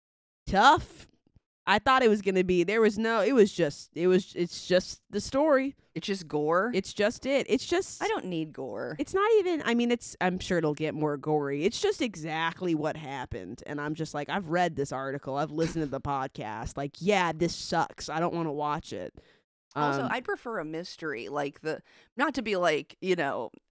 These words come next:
Speaker 2: every other woman comic who loves a, a murder
Speaker 1: <laughs>
Speaker 2: mystery, but I would rather have a m-,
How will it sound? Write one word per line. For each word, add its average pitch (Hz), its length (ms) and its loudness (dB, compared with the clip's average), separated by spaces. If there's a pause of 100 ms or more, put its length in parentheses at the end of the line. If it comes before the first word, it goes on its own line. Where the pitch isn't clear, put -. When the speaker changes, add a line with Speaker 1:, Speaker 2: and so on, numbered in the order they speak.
(340)
Speaker 2:
every 156 240 -4
other 139 300 -4
woman 147 260 -6
comic 139 320 -10
who 143 80 -10
loves 135 240 -8
a, 131 160 -2
a 135 60 -2
murder 143 340 0
Speaker 1:
<laughs> - 20 -8
Speaker 2:
mystery, 185 300 0 (380)
but 214 100 4
I 240 80 10
would 269 140 4
rather 262 160 4
have 226 100 2
a 202 40 2
m-, 185 200 -2